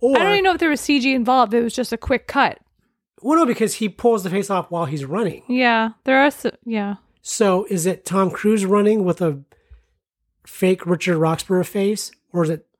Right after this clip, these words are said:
Speaker 2: It
Speaker 1: Richard
Speaker 2: looked
Speaker 1: Roxburgh running with a fake?
Speaker 2: I know Tom Cruise's run, and that didn't look like a Tom Cruise run. It looked like a Richard Roxburgh <laughs> run.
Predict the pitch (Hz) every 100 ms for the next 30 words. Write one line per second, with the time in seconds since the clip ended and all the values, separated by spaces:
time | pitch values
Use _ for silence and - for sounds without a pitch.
0 | _ 254 262 160 196 240 - 170 156 151
1 | 160 156 151 156 240 285 330 359 359 294
2 | 277 285 277 277 208 214 240 285 247 226
3 | 226 254 226 220 202 214 190 190 185 202
4 | 196 185 - 202 202 - 196 - - -
5 | - 226 247 262 214 -